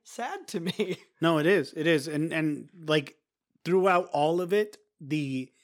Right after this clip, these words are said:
Speaker 2: the main thing he's only ever wanted was validation.
Speaker 1: Yeah, he just wants to hang out and play and have a good time and,
Speaker 2: And
Speaker 1: and do what feels good.
Speaker 2: And
Speaker 1: And
Speaker 2: be loved for
Speaker 1: yeah,
Speaker 2: it, you know?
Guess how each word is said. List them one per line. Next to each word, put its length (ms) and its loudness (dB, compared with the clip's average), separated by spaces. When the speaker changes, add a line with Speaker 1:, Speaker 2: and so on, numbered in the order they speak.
Speaker 2:
the 180 0
main 320 2
thing 200 2
he's 200 0
only 280 0
ever 180 -2
wanted 340 -6
was 200 -8
validation. 720 -10
Speaker 1:
Yeah, 200 -2
he 140 -10
just 280 -10
wants 280 -8
to 280 -8
hang 280 -10
out 300 -4
and 160 -10
play 360 -4
and 160 -8
have 200 -8
a 40 -8
good 240 -12
time 480 -8
and, 80 -6
Speaker 2:
And 300 -12
Speaker 1:
and 220 -12
do 140 -4
what 280 -4
feels 320 -6
good. 480 -8
Speaker 2:
And 140 -2
Speaker 1:
And 80 -6
Speaker 2:
be 100 0
loved 400 -4
for 240 -10
Speaker 1:
yeah, 180 -10
Speaker 2:
it, 60 -12
you 80 -6
know? 200 -10